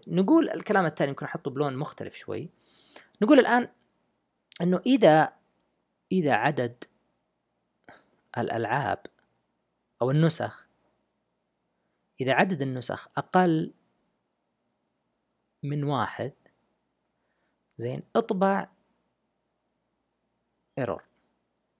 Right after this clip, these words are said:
هو معطيني، قايل لي، قايل لي إذا هذا اطبع خطأ. طبعًا ما، ما راح تطبع بالعربي، اطبع بالإنجليزي. مضبوط؟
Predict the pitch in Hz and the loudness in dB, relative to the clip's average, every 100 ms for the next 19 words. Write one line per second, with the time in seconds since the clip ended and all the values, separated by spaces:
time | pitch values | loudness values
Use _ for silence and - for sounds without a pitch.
0 | _ _ _ _ _ _ _ _ _ _ | _ _ _ _ _ _ _ _ _ _
1 | _ _ _ _ _ _ - 285 262 - | _ _ _ _ _ _ -4 0 2 2
2 | 143 139 220 180 98 - _ _ _ _ | 0 0 0 0 -2 -12 _ _ _ _
3 | _ _ _ _ _ _ _ _ _ _ | _ _ _ _ _ _ _ _ _ _
4 | 269 233 - 196 175 156 285 415 285 233 | -4 -2 -2 2 2 2 0 -2 4 4
5 | - - 170 127 175 185 120 - 226 220 | 4 4 6 6 4 2 4 6 8 8
6 | - 147 139 113 104 156 175 226 180 143 | 8 4 4 4 8 8 8 4 2 2
7 | 127 104 - - - 202 - 160 208 | 2 -6 -10 -10 -8 -8 0 0 0